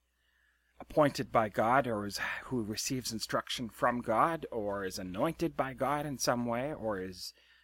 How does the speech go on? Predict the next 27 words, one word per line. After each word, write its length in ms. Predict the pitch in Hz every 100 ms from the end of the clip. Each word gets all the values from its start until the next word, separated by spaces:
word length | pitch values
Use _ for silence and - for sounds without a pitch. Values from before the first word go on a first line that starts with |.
| _ -
driven 360 | 135 156 147
by 200 | 127 127
God. 460 | 117 120 131 135 135 _ _ _ _ _ _ _ _
Uh, 300 | 127 127 123
the 80 | 120
Japanese 560 | 117 127 - 123 131 117
view 180 | 127
of 140 | 127 -
God 260 | 117 127
is 200 | 131 113
probably 500 | - 127 117 113 113
not 260 | 107 110 117
the 60 | -
same 240 | 117 107
as 80 | 117
the 80 | 107
Christian 560 | - 143 - 131 160
view 240 | 139 147 160
of 100 | 147
a 60 |
God, 320 | - 127 170 -
but 140 | 104 -
that's 400 | 101 - - - -
not 160 | 98
the 80 | -
point. 260 | - 117 -
I 240 | 92 127